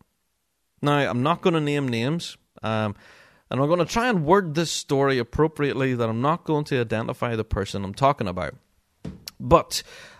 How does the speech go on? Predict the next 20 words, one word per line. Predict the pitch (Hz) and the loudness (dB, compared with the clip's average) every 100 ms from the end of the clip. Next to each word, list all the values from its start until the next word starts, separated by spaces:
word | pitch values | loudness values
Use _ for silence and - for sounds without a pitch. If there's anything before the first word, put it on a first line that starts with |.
| _ | _
I | 180 | -2
have | 220 202 - | 4 4 4
had | 170 151 | 2 2
experience | 143 - - 117 95 87 - - | 2 -4 -4 -2 -2 -8 -14 -8
in | - 165 | 0 4
the | 196 | 4
bagpiping | 165 165 160 147 143 135 | 2 -2 0 -2 -2 -2
world | 113 107 110 - _ | 0 2 0 -4 _
where | - 113 113 110 - _ | -6 -2 0 0 -4 _
a | - | -10
certain | - - 175 185 | -6 0 2 2
musician, | 156 127 110 107 110 107 - - - _ _ _ _ - | 0 0 -2 -4 -6 -8 -14 -20 -20 _ _ _ _ -18
uh, | - - 143 - | -14 -12 -12 -12
basically | 127 160 180 175 175 175 160 | -4 -2 -2 -4 -2 0 0
neglected | 135 143 135 151 156 - 147 131 - _ _ _ _ | 0 0 2 -2 -2 -2 -4 -4 -16 _ _ _ _
everything | - 190 196 196 185 185 180 | -2 0 2 2 2 0 -4
to | 175 | -6
do | 135 147 160 | -4 0 2
with | 143 123 | 2 -2
family, | - 135 123 117 135 151 | -2 -2 0 -2 -4 -6